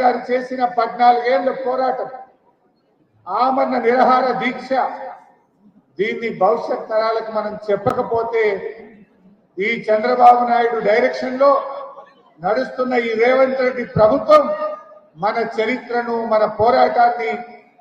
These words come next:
మన అస్తిత్వాన్ని దెబ్బ కొట్టే కుట్రలు చేస్తా ఉంది.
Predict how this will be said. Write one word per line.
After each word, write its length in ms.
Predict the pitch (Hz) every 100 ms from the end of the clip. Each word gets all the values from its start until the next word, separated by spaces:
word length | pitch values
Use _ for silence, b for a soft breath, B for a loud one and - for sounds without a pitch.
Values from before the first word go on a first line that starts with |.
| _ _
మన 180 | 185 220 226
అస్తిత్వాన్ని 760 | - 294 285 - 262 247 247 220 196 - - _ _ _ _
దెబ్బ 200 | 180 190 226 233
కొట్టే 260 | 220 214 202
కుట్రలు 380 | 196 - 214 185
చేస్తా 280 | 180 180 180 165
ఉంది. 180 | 160 156